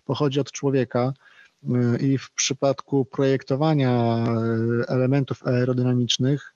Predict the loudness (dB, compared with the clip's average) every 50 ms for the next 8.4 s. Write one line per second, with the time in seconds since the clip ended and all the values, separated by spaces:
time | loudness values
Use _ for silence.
0 | _ -4 -2 -2 0 0 0 0 0 0 0 0 -2 -6 -10 -10 -4 0 0 2
1 | 2 2 2 2 2 0 0 0 0 0 -2 -4 -4 -4 -2 0 0 0 0 0
2 | 0 0 0 0 0 0 0 0 0 0 0 0 0 0 0 0 0 0 0 0
3 | 0 0 -2 -2 -4 -4 -2 -2 0 0 0 -2 -4 -6 -12 _ _ _ _ _
4 | _ _ _ _ _ _ _ _ _ -8 -4 -2 0 0 2 2 2 2 2 2
5 | 2 2 2 2 2 0 0 0 0 0 0 0 0 0 0 0 0 0 2 2
6 | 2 2 2 2 2 2 2 2 0 0 -2 0 2 2 2 2 2 2 0 0
7 | 0 0 -2 -2 0 0 2 2 2 2 2 2 2 0 0 2 2 2 2 2
8 | 2 0 0 0 0 0 0 -2